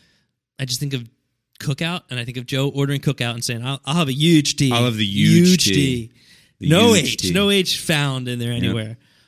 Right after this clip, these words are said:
Speaker 1: Uh, but it always looked good when he ordered it.
Speaker 2: Dude,
Speaker 1: I mean, it was huge. You,
Speaker 2: I
Speaker 1: they weren't
Speaker 2: usually,
Speaker 1: lying.
Speaker 2: I usually got, I would switch it up. I would either get the huge tea,
Speaker 1: Yeah.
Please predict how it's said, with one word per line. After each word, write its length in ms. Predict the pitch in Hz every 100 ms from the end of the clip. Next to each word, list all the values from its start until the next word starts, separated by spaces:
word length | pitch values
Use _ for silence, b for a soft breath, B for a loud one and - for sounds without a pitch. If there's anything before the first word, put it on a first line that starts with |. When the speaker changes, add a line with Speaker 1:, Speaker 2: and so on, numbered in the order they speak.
| b
Speaker 1:
Uh, 400 | 123 127 120 110 110 _ -
but 120 | 185
it 80 | 254
always 240 | 370 277
looked 240 | 160 233 -
good 180 | 165 220
when 100 | 143
he 100 | 123
ordered 340 | 123 170 120
it. 120 | 117
Speaker 2:
Dude, 180 | 113 127
Speaker 1:
I 20 |
mean, 100 | 135
it 60 | 147
was 220 | 143 139
huge. 360 | 160 233 143 -
You, 100 | 127
Speaker 2:
I 120 | 113
Speaker 1:
they 60 | 143
weren't 180 | 160 170
Speaker 2:
usually, 120 | -
Speaker 1:
lying. 280 | 151 131 147 -
Speaker 2:
I 100 | 107
usually 400 | 117 143 151 165
got, 260 | 143 139 - _ _ _ _ 110
I 80 | 107
would 100 | 117
switch 240 | - 120
it 60 | 139
up. 140 | 156
I 60 | 95
would 120 | 95
either 180 | 104 107
get 200 | 101 98
the 80 | -
huge 480 | 90 104 110 110 -
tea, 320 | - 117 123
Speaker 1:
Yeah. 160 | 123